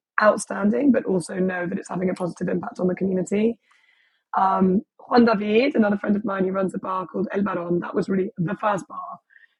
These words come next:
that I remember going to in, in Cartagena.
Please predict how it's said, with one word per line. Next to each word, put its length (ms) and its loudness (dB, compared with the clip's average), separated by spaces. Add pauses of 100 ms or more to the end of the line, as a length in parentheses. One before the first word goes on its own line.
that 100 4
I 60 6
remember 320 0
going 280 0
to 260 -2
in, 320 2 (100)
in 200 2
Cartagena. 680 -4